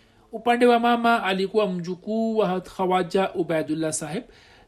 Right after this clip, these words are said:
na mwana wa Hat Maulana Jalaluddin Shams Saheb. Hao wote walikuwa maswahaba. Marehemu alikuwa musi,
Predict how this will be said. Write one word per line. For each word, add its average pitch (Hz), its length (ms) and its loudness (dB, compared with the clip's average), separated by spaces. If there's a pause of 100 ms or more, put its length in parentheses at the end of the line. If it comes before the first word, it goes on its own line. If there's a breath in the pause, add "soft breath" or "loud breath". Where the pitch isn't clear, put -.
na 185 220 -2
mwana 196 520 2
wa 190 120 2
Hat 180 160 -4
Maulana 180 380 -2
Jalaluddin 165 280 -2
Shams 151 380 -8
Saheb. 160 240 -4 (640 soft breath)
Hao 208 280 0
wote 262 260 2
walikuwa 190 440 2
maswahaba. 156 640 -6
Marehemu 226 560 0
alikuwa 180 420 -2
musi, 190 480 -8